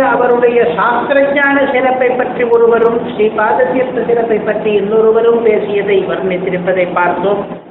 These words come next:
அடுத்தது மூன்றாவதாக ரகுநாதாத்வரி என்பவர் அரசாணிமாலை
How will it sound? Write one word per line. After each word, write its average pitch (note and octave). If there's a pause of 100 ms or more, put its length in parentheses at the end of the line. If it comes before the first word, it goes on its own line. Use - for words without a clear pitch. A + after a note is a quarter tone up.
(640)
அடுத்தது B3+
மூன்றாவதாக B3
ரகுநாதாத்வரி A3+
என்பவர் G3+ (720)
அரசாணிமாலை B3+